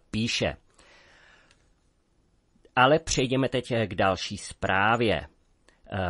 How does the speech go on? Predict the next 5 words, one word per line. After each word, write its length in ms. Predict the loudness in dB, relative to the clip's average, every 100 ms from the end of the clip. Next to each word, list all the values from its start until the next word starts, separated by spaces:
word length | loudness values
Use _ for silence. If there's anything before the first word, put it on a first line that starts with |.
| -2 -2 -4
spolková 720 | -8 -2 2 4 4 6 6 6
vláda 600 | 6 6 4 4 2 0
nařídila 720 | 2 2 0 -4 0 2 4
tvrdá 580 | 0 0 2 4 2 2
vstupní 760 | -2 -8 -8 -2 2 2 2